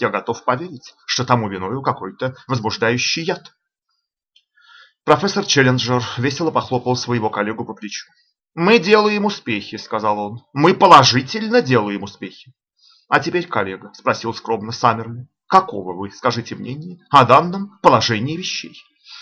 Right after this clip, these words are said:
«Если позволите, я скажу по этому поводу несколько слов».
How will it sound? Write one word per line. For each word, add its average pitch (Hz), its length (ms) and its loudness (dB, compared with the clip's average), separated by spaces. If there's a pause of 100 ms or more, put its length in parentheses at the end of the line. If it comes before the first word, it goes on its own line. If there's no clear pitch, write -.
(200)
«Если 214 300 0
позволите, 180 500 4
я 180 100 2
скажу 185 340 2
по 127 100 2
этому 107 360 0
поводу 98 440 -4
несколько 127 580 2
слов». 120 280 -10